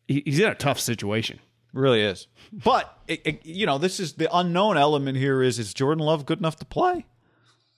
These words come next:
Speaker 2: 'Cause
Speaker 1: Yeah.
Speaker 2: if he is, if Jordan Love rolls out, looks good week one,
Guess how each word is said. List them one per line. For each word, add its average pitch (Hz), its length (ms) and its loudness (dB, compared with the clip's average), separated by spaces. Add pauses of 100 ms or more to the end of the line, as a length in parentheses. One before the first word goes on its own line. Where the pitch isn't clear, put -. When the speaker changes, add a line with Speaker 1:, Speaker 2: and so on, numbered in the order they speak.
(600)
Speaker 2:
'Cause 117 120 -4
Speaker 1:
Yeah. - 60 0
Speaker 2:
if 107 60 -6
he 156 180 -2
is, 123 420 -6 (160)
if - 140 -8
Jordan 180 240 4
Love 170 140 4
rolls 160 240 4
out, 143 140 2
looks 143 200 -2
good 175 160 0
week 127 260 -4
one, 101 340 -8